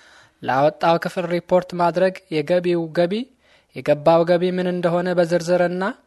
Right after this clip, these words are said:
የወጪው ወጪ፣ የወጣው ወጪ በዝርዝር ለምን እንደወጣ በግልጽ ያወጣው ክፍል እንዲያውቅ ማድረግ እንጂ ጠቅላላ ገቢና ወጪ ከወጪ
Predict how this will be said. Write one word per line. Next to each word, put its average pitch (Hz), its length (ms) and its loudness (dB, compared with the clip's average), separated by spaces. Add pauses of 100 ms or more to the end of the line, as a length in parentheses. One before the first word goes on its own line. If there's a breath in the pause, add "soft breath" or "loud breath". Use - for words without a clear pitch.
(380 soft breath)
የወጪው 151 480 -2
ወጪ፣ 175 200 0 (760 soft breath)
የወጣው 143 400 2
ወጪ 170 200 2 (200)
በዝርዝር 170 600 2
ለምን 175 360 0
እንደወጣ 180 460 2 (100)
በግልጽ 165 420 -2 (260)
ያወጣው 170 500 2
ክፍል 170 280 -4
እንዲያውቅ 165 480 2
ማድረግ 165 420 0
እንጂ 226 220 0 (640 soft breath)
ጠቅላላ 143 520 0 (100)
ገቢና 170 500 2
ወጪ 170 200 2 (140)
ከወጪ 175 300 0